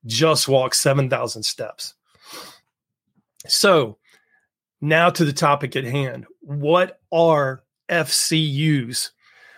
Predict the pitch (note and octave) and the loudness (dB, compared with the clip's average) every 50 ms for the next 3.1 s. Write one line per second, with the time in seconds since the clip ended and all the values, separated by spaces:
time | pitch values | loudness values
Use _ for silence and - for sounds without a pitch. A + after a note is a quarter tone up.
0 | _ _ - C#3+ D3 D3+ D3 C#3+ C#3 - D3+ D3+ D#3+ F#3+ G#3 - A#3 A3+ G#3+ G3+ | _ _ 0 2 4 4 4 4 4 2 2 4 4 4 4 4 4 4 4 4
1 | G#3 F3+ D#3 A2+ E3 F3+ D#3 C#3 C#3 C#3 - - _ - D#3 D3 C#3+ C#3+ C#3 C#3 | 2 2 2 4 4 4 4 4 0 -6 -12 -12 _ -2 0 0 2 0 0 -2
2 | C3+ - - - C#3 D3 C#3 D3 - - D3+ C#3+ A#2+ - - F3+ D#3+ D3 D#3 F3+ | -4 -6 -6 -6 -4 -4 -4 -4 -4 -4 -4 -2 -2 -2 -2 -2 -2 -2 -4 -6
3 | G#3 | -10